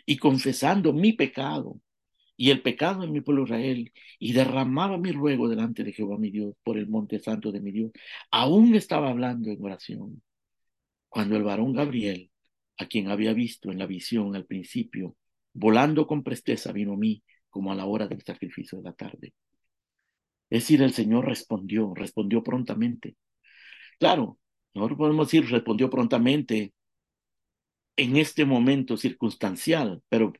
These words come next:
tuvieron que pasar setenta años para que el Señor respondiera esa oración. Y ahora, en el momento propicio, Dios estaba respondiendo a un hombre que entendió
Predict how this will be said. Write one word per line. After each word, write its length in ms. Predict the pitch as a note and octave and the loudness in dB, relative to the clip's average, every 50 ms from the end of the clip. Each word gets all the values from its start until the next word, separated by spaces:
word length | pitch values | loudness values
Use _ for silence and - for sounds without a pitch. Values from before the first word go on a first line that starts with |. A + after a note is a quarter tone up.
| _ _ | _ _
tuvieron 280 | - B2 A#2 A#2 C#3+ D3+ | -2 2 2 4 4 4
que 80 | F3 | 4
pasar 280 | D#3 D#3 C3+ E3 E3 C3+ | 4 4 4 2 2 2
setenta 600 | - - C3 - - D#3+ D#3 D3+ - C#3 G#2 - | 0 -2 -2 -2 -2 -2 -2 -2 -2 -2 -2 -2
años 320 | D#3+ D#3 C#3 A#2+ G#2 - | -2 0 0 0 0 -2
para 180 | - A2 G#2+ G#2 | -2 -4 -4 -4
que 100 | - - | -6 -8
el 60 | - | -8
Señor 240 | G2 G2+ G#2 G#2+ G#2 | -6 -4 -4 -4 -4
respondiera 460 | A2 G2 - F#2+ F#2+ F2+ F#2 - G2 | -4 -6 -6 -6 -6 -4 -4 -4 -6
esa 160 | - - - | -6 -8 -10
oración. 480 | - - - - - - - - - - _ _ _ _ _ _ _ _ - - - - | -10 -10 -12 -12 -12 -12 -12 -14 -16 -20 _ _ _ _ _ _ _ _ -20 -20 -20 -8
Y 160 | - A2+ A2+ | 0 4 6
ahora, 340 | G#2+ A#2 C#3+ D#3 D3 B2 - - | 6 8 6 6 4 4 2 0
en 140 | B2+ A2+ | 2 2
el 140 | B2 B2 B2 | 2 2 2
momento 580 | A#2+ A2+ G#2+ A2+ D3 F#3+ G#3+ F#3+ F3 - A2+ - | 2 2 2 2 2 2 2 0 -2 -4 -6 -6
propicio, 600 | - - - - A3+ A#3+ E3+ - - - - - | -6 -6 -4 -2 -2 -2 -2 -4 -8 -14 -14 -8
Dios 260 | E2 A2+ A#2 A2+ A2+ | -2 0 0 0 0
estaba 260 | B2 A2+ - A#2 A#2 A2+ | -2 -4 -4 -4 -2 -4
respondiendo 640 | A2+ A2 - G#2+ G2 F#2+ G#2 A2 G#2+ G2+ - - - - - - - - - - - - - _ _ - _ _ _ _ _ _ - | -4 -6 -6 -6 -6 -4 -2 -2 -2 -2 -4 -6 -10 -14 -20 -20 -20 -20 -20 -20 -20 -20 -20 _ _ -20 _ _ _ _ _ _ 2
a 80 | A#2+ | 4
un 180 | A#2 C#3 D3 C#3+ | 6 8 8 8
hombre 520 | C#3+ C#3+ D3+ C#3+ A#2 A2 G#2+ A2 A2+ A2 - _ _ _ _ _ _ _ _ | 8 8 8 8 6 4 4 2 2 -2 -6 _ _ _ _ _ _ _ _
que 120 | - A#2 A2 | 0 2 2
entendió 680 | G#2 - - G#2 A2 G2 A#2 B2+ B2+ A2+ G2 F#2+ - | 2 2 0 0 2 4 4 4 6 4 2 -2 -6